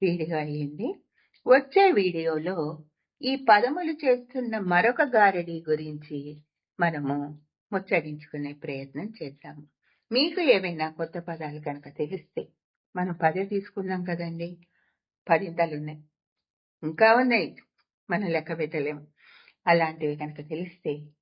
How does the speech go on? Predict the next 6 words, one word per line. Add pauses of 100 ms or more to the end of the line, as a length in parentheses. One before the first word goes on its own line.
కామెంట్స్
రూపంలో
మీరు (440)
వాటిని
అందజేస్తారని (1400)
కోరుకుంటూ